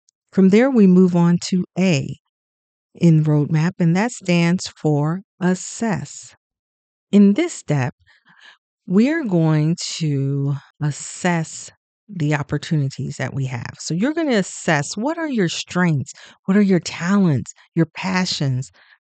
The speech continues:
Those are the things that you inherently have. And then you're gonna look at what were some things you enjoyed during childhood?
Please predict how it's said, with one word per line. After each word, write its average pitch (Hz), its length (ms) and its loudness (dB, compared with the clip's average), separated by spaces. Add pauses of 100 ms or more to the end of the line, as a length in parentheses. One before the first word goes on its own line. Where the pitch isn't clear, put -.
(240)
Those 220 300 6
are 254 120 2
the 208 140 2
things 170 460 4
that 156 220 -4 (160)
you 160 380 0 (120)
inherently 160 800 -2
have. 131 460 -10 (500)
And 226 120 2
then 294 180 2
you're 277 100 -2
gonna 208 380 2 (120)
look 247 320 -2
at 180 160 -2
what 311 300 -8
were 330 100 -10
some 277 300 -6
things 269 340 -4
you 254 120 0
enjoyed 226 840 -2
during 208 260 2
childhood? 180 760 -2